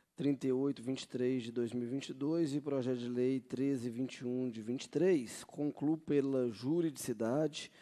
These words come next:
constitucionalidade e legalidade do projeto na forma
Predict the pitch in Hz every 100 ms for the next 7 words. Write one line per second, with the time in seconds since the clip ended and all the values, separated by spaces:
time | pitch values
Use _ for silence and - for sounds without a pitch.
0 | - - _ - 139 147 147 139 123 110
1 | 113 120 127 127 131 127 120 117 101 110
2 | 117 120 - - _ - - - - _
3 | _ - 107 117 117 101 120 120 127 117
4 | - 123 120